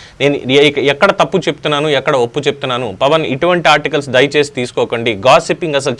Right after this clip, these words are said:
చేయకండి" అని ప్రతి నిమిషం కూడా నేను చేసే ప్రతి వీడియోకి ఎంతోమంది, ఎంతోమంది లబ్ధ ప్రతిష్ఠులు కింద కామెంట్ రూపంలో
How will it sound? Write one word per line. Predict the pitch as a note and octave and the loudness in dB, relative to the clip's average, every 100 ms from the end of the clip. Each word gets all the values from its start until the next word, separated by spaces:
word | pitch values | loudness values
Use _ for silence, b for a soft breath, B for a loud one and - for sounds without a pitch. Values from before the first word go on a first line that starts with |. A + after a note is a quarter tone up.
| B2+ | -2
చేయకండి" | C3+ C#3 B2+ | -2 -2 -6
అని | G#2 B B - | -8 B B 2
ప్రతి | D#3 - - G#3 | 2 2 2 4
నిమిషం | F#3+ E3+ E3 E3 | 4 2 0 -2
కూడా | C3 A#2+ G2+ B B B | -2 -2 -4 B B B
నేను | A#2+ C3+ | -4 0
చేసే | C#3+ D#3 | 2 2
ప్రతి | E3+ - D3 - F3+ | 2 2 0 2 0
వీడియోకి | D#3 D3 E3 E3+ D3 - G#2 | 2 2 2 4 2 2 -8
ఎంతోమంది, | - A2+ D#3 D#3 F#3+ F#3 D#3+ C3+ | -6 -4 -2 2 4 4 2 -2
ఎంతోమంది | A2+ A2+ C3 D#3+ D#3 C#3 | -4 -6 -2 -2 0 0
లబ్ధ | A#2 A2 | -2 -2
ప్రతిష్ఠులు | B2+ B2 B2+ - A2 B B | -6 -8 -10 -8 -8 B B
కింద | B2+ C#3 | -2 0
కామెంట్ | C#3 C3+ D3+ D3+ | 0 0 0 0
రూపంలో | C#3+ C#3 B2 G#2+ | -2 -2 -6 -6